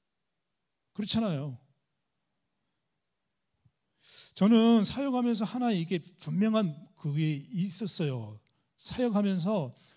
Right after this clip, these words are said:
분명한 생각이 하나 있는 게 뭔가 하면은, 대교구장이잖아요.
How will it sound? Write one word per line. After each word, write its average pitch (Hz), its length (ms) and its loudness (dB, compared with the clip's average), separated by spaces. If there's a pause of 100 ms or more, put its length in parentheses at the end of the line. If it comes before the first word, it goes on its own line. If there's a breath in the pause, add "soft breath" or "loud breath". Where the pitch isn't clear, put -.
(140 soft breath)
분명한 220 540 6
생각이 214 340 -2
하나 190 120 0
있는 165 200 -2
게 170 60 -6
뭔가 143 180 -6
하면은, 143 580 -6 (640)
대교구장이잖아요. 160 840 -2